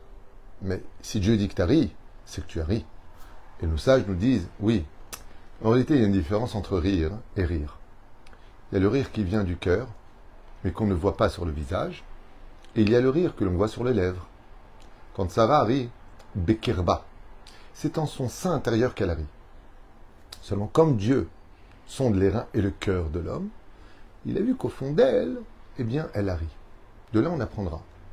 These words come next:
que quand on est face à une épreuve, il faudra faire très attention, non pas au gamzo letova de nos lèvres,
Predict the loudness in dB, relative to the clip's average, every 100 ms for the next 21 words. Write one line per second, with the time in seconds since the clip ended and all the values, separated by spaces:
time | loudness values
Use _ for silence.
0 | -18 -20 -18 -18 -20 -10 -6 0 0 2
1 | 2 2 2 2 0 0 0 0 0 2
2 | -2 -12 -16 -16 -18 -18 -18 -18 -18 -20
3 | -12 -4 -2 0 -2 -4 -2 2 2 0
4 | -4 -4 0 2 2 2 4 4 6 4
5 | 6 4 4 4 2 4 6 6 4 4
6 | 4 2 2 6 6 4 0